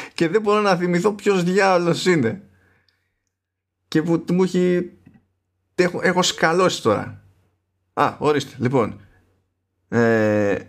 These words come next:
σε ταινία του δύο χιλιάδες έντεκα, Κόκκινος ουρανός, λέει.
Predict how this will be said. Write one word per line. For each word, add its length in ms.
σε 240
ταινία 500
του 100
δύο 100
χιλιάδες 380
έντεκα, 560
Κόκκινος 460
ουρανός, 420
λέει. 300